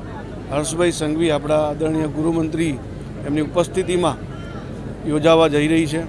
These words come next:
અને યુવા મોરચો અને એમ એસ યુનિવર્સિટીના વિદ્યાર્થીઓના માધ્યમથી આજે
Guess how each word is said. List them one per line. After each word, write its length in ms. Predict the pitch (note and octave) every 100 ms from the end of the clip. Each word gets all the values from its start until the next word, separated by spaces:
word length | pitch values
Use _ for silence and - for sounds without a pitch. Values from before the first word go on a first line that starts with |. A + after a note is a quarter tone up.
| - - - - - - -
અને 400 | D#3+ F#3+ G3+ F#3+ - - D#3+
યુવા 300 | F3 G#3+ G#3+
મોરચો 440 | G3 F3 F3+ A#2+ - - - -
અને 160 | D#3 F3+
એમ 340 | F#3+ E3+ E3+
એસ 160 | F3+ D#3
યુનિવર્સિટીના 580 | F3 F3+ E3+ F3+ F3+ F3
વિદ્યાર્થીઓના 680 | D3 C#3+ F3+ F3 F3+ F3+
માધ્યમથી 540 | E3 C#3+ D#3+ E3 D#3+ D3+
આજે 300 | C#3+ D3